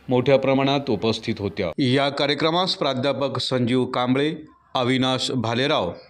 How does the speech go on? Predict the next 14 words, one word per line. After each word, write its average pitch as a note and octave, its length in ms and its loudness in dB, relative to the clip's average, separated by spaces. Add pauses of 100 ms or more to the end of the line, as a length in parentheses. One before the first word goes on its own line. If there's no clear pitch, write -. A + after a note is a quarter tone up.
(240)
राजेंद्र C3 500 0
सूर्यवंशी, E3 680 0
ॲडव्होकेट D3+ 540 0
हिराजी C3 500 0
पांढरे, A#2+ 560 -2 (220)
बीजी A#2+ 420 0
गायकवाड, A#2 540 0 (440)
राम B2 300 2
गायकवाड, C#3+ 480 0
प्राध्यापक D3 600 -2
नागनाथ A#2+ 420 -2
गायकवाड, A#2+ 580 -2
विकास A#2+ 480 -2
सुरवसे, A#2+ 680 -4